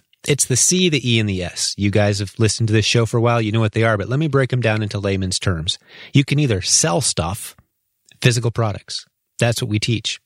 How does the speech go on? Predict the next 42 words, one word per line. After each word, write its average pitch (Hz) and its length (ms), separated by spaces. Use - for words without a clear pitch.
Better 139 200
than 123 260
anyone 170 400
in 165 80
the 160 60
world. 156 340
That's 151 200
proven 139 560
Amazon 120 480
course 117 400
dot 107 260
com 101 540
stuff, - 400
right? 107 240
You 101 100
buy 113 280
stuff, 110 360
you 98 60
sell 117 340
it - 20
online. 104 360
You 113 80
come - 160
up 117 100
with 113 120
your 113 80
own 107 120
private 110 540
label 104 360
products. 104 460
We've 104 60
got 107 140
thousands 110 560
of 98 100
success - 480
stories 95 340
of 95 120
people 101 240
we've 92 140
helped - 360
build 101 300
that 107 240